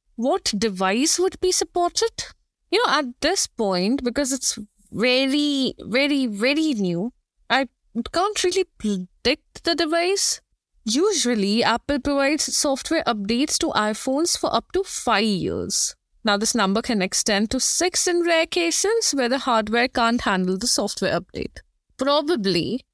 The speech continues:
uh, the last iPhones to get the update would be the ten R, ten S, and ten X Max.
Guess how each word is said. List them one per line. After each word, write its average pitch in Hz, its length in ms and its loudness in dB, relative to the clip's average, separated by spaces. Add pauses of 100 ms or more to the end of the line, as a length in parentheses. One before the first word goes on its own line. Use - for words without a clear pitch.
(160)
uh, 214 300 2
the 208 120 0
last 240 560 2
iPhones 269 600 0
to 277 100 0
get 214 340 0
the 247 180 2
update 196 480 0
would 196 220 -2
be 220 300 0 (500)
the 220 60 -4
ten 240 280 0
R, 233 300 4 (140)
ten 240 180 0
S, 233 300 2
and 226 260 0
ten 214 200 2
X - 300 -2
Max. 190 640 -2